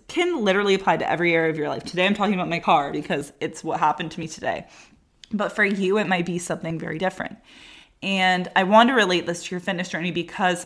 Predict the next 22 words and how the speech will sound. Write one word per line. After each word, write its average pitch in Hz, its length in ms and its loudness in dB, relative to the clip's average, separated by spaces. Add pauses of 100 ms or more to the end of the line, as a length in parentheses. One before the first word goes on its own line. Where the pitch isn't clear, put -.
(140)
<clears throat> - 140 -16
literally 262 720 0
everything 190 480 2
in 180 100 -4
life 160 220 -4
is 180 120 -12
the 165 80 -8
same - 500 -12 (440)
when 202 160 0
it 190 120 -6
comes 180 360 -4
down 175 300 0
to 170 420 -6
solving 185 400 0
your 185 80 -6
problems 165 720 2
and 175 160 -6
seeing 180 400 -4
results 160 680 -6 (380)
and 185 340 -4
feeling 208 540 -4
happy 175 680 -2